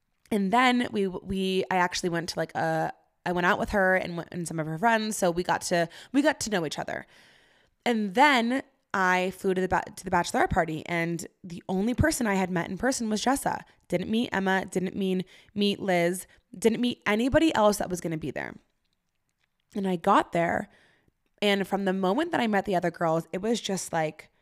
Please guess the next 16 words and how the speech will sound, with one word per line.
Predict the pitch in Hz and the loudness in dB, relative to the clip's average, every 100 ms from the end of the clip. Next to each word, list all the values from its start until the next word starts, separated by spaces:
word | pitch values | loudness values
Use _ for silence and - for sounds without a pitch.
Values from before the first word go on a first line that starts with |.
| _ _ _ _ _ _ _ _ | _ _ _ _ _ _ _ _
"Whoa." | 165 165 175 160 73 - - _ _ _ _ _ _ _ _ _ _ _ - | -8 -2 0 0 -2 -6 -18 _ _ _ _ _ _ _ _ _ _ _ -10
Like, | 180 | -8
"Whoa." | 165 156 156 180 165 - - - | -8 -12 -4 -2 0 -2 -6 -2
And | 277 | 0
I, | 277 | 0
and | 269 277 | 0 0
I | 277 | 0
don't, | - 302 277 - - | 2 2 0 -4 -2
I | 247 | 0
wasn't | 262 339 427 427 | 0 -2 -4 -4
even | 277 175 | -2 -2
nervous, | 170 170 147 - | -2 -4 -6 -4
right? | 175 185 | -2 0
I | 202 | 0
wasn't | 196 285 - | 0 0 0
nervous | 220 165 170 214 - | 0 0 2 0 -2